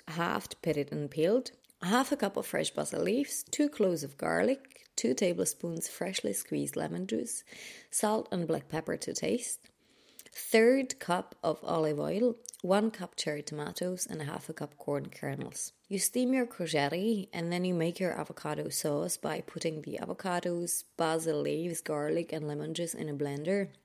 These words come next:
seasoned with salt and pepper, and blend until smooth. Now, while you're blending it, slowly add the olive oil in a slow stream until it's emulsified. Then combine the courgette and the sauce in a bowl, add your chopped cherry tomatoes and corn,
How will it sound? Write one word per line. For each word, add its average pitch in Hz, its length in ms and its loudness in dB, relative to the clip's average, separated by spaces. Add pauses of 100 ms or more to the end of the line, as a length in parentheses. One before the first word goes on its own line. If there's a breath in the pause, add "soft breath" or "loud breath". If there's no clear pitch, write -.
(160)
seasoned 214 480 6
with - 160 -2
salt 160 240 -2
and 156 140 -4
pepper, 151 260 -6
and 147 220 -4
blend 147 320 -2
until 147 340 -6
smooth. - 400 -4 (320 loud breath)
Now, 180 80 2
while 208 340 6
you're 247 140 8
blending 165 480 2
it, 151 320 0 (260)
slowly 202 760 6
add 156 360 -4
the 151 140 0
olive 151 320 0
oil 156 360 -2 (120)
in 156 160 -4
a 147 60 -6
slow 165 340 2
stream 156 380 -2
until 143 320 -4
it's - 160 -4
emulsified. - 640 -8 (300 loud breath)
Then 247 300 8
combine 202 560 2
the 180 60 2
courgette 165 720 0
and 147 180 -2
the 160 80 -6
sauce 151 560 0
in 151 140 -4
a 147 60 -4
bowl, 254 400 6 (440)
add 196 280 2
your 190 180 4
chopped - 300 -4
cherry 127 220 -2
tomatoes - 580 -6
and - 100 -8
corn, 311 380 0